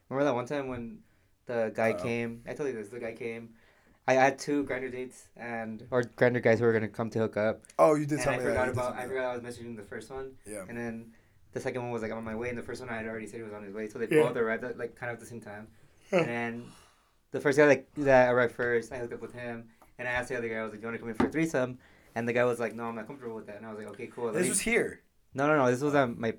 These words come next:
Speaker 1: <laughs> parents' house.
Speaker 2: <laughs> Oh, fuck.
Speaker 1: <laughs> It was when I was in high school.
Speaker 2: Yeah.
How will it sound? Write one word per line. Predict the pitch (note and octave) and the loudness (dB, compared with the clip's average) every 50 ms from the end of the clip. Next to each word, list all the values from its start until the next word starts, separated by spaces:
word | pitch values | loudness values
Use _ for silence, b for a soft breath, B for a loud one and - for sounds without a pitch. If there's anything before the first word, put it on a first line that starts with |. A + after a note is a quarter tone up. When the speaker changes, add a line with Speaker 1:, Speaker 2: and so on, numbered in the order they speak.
| - _ _ | -8 _ _
Speaker 1:
<laughs> | _ - - | _ -16 -14
parents' | - - C#3+ C#3 D#3 D#3+ D#3 - - | -6 -2 2 2 2 2 0 -2 -2
house. | F3 F#3 G3 - - - - | 0 2 2 2 0 0 2
Speaker 2:
<laughs> | - | 2
Oh, | F#3 G#3+ A3 A3 A3 | 4 6 6 6 6
fuck. | G3 - - F3+ G3+ F3 - - - - - | 4 2 0 2 4 4 4 2 0 -2 -4
Speaker 1:
<laughs> | F#4+ - - - - - - - - | -4 -4 -4 -6 -10 -12 -8 -4 -2
It | F3 | 0
was | F#3 | 2
when | G#3 A3 | 4 6
I | G#3+ G3+ | 6 6
was | G3 F3+ | 6 4
in | D#3+ | 2
high | D3 D3 | 0 -2
school. | C3+ - - G#2+ A2 - | -4 -4 -4 -8 -6 -2
Speaker 2:
Yeah. | D#3 D3+ C#3 A#2+ | -2 -2 -2 -2